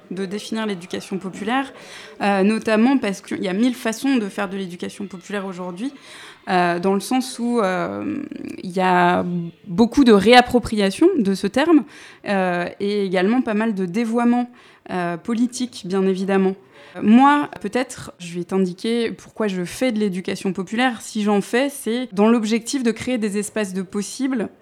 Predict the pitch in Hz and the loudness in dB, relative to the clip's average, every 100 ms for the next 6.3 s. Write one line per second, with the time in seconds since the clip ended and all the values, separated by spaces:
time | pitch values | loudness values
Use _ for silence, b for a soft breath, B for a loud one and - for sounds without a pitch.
0 | b - 202 240 254 247 233 240 226 247 | b 0 4 6 6 6 6 6 4 2
1 | 330 226 190 202 202 220 214 - 247 240 | 0 -2 -2 0 2 2 0 -2 -2 -2
2 | - 277 233 196 180 208 - 208 214 214 | 2 2 4 2 2 -4 -6 -6 -6 -2
3 | 202 185 180 202 202 208 233 277 202 180 | 2 2 2 0 0 2 2 4 4 2
4 | 180 214 - 208 208 220 254 233 226 180 | 0 -6 -6 -6 -6 -2 0 2 0 0
5 | 185 190 196 233 254 240 214 196 226 214 | -2 -4 -2 2 2 0 -2 -2 0 2
6 | 190 185 170 | 2 2 0